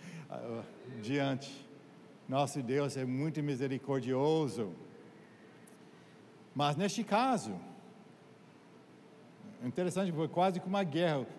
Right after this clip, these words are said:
A doença atacou rei Asa. E Deus estava dando oportunidade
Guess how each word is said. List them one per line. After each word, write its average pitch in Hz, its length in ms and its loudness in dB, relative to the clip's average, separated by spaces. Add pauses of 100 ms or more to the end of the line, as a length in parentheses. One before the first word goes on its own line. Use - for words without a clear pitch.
A 127 120 0
doença 185 420 4
atacou 196 960 4 (520)
rei 180 140 6
Asa. 143 480 2 (1600)
E 226 140 2
Deus 226 380 4
estava 226 680 2
dando 226 260 4
oportunidade 233 1400 2